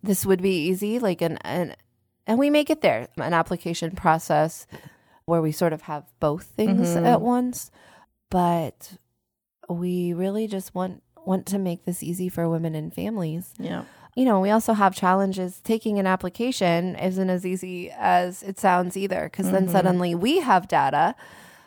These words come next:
Speaker 1: you know, so this has been, not to get into the depths of all the, <laughs> all the,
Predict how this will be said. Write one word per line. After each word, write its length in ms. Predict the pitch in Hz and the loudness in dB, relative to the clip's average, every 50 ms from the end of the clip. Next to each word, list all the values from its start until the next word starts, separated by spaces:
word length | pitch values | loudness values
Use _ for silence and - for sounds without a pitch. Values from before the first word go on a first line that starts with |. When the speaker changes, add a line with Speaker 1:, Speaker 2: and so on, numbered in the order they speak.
| _ _ _ | _ _ _
Speaker 1:
you 160 | 233 202 196 | -6 -2 -2
know, 180 | 185 175 165 156 | 0 0 -2 -4
so 480 | 180 - - 220 208 202 196 190 - - _ _ _ _ _ _ _ _ _ _ _ - - | -6 -6 -2 2 4 4 4 4 0 -4 _ _ _ _ _ _ _ _ _ _ _ -6 -2
this 200 | - 247 247 - | -2 -2 0 0
has 160 | 254 240 214 | -2 -2 2
been, 140 | - 196 185 196 | 2 2 4 4
not 160 | 196 185 - | 2 2 0
to 100 | - 196 | -2 -2
get 140 | 185 190 190 | 0 0 0
into 240 | 185 185 - 190 | 0 0 -2 -2
the 100 | 170 175 | -4 -2
depths 380 | 170 185 175 - - - - - | 2 2 2 2 0 -4 -4 -2
of 120 | 180 165 | 0 4
all 200 | 175 175 170 170 | 4 4 4 4
the, 280 | 170 156 156 151 165 180 170 _ _ - - - | 0 -4 -6 -6 -6 -8 -12 _ _ -20 0 2
<laughs> 100 | 349 - - - - - - - - - - - - - - _ | 2 2 2 -6 -18 -20 -20 -20 -20 -20 -20 -20 -20 -20 -14 _
all 160 | - 233 233 220 | -2 0 0 2
the, 300 | 214 214 196 180 - | 4 2 2 2 0